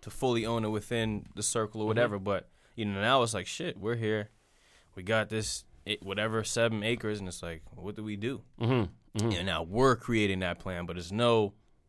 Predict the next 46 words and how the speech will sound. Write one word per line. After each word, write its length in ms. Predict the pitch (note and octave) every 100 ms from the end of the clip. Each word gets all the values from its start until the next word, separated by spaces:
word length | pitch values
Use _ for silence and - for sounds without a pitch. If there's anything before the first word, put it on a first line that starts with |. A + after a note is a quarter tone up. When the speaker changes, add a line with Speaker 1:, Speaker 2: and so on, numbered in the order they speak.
| _
Speaker 1:
you 80 | B2
know, 100 | G2
there's, 200 | F2+ F#2
there's 240 | F#2 F2+ G2
no 200 | A2 G#2+
plan 400 | - B2+ A2+ G#2
on 220 | B2+ C#3
to 160 | -
that, 160 | D#3+ -
right? 120 | G#2 F#2+
Speaker 2:
Exactly. 440 | A2 A#2+ A2+ F#2
So, 140 | -
yeah, 140 | E3 A#2
you 140 | G2+
go 180 | G#2 G2+
a 60 | G2+
hundred 260 | A2+ A2+
years 300 | A2 A2 G#2
back. 360 | F2 F#2 A2 -
Speaker 1:
Mm-hmm. 200 | G2+ G2+
Speaker 2:
Okay, 100 | G#2+
now 220 | A2+ G#2
we're 140 | G2+
here. 280 | G#2+ G#2+ D2+ - _ - - - A2
All 80 |
right, 180 | A2+ F#2
shoot. 320 | - B2+ G2 -
Well, 340 | G#2 F#2+ D#2+ - - - _ - _ - F2+ -
we 160 | G2 D#3
got 200 | C#3+ A2+
here 180 | G#2 G2
kinda 400 | A#2 A2 G#2 - G#2
a 20 |
little 180 | A2+ G#2+
bit 100 | G#2+
of 80 | F#2
chance. 420 | D#3 A2+ E2 G2+
Speaker 1:
Yeah. 180 | F#2+ E2 - -
Speaker 2:
So 120 | -
now 160 | B2+ C#3+
to 100 | A#2+
go 140 | A#2+
a 60 | G#2+
hundred 320 | C#3+ C#3+ B2+
years 260 | B2 G#2+ -
forward, 640 | D3+ E3+ C3 G#2 F#2+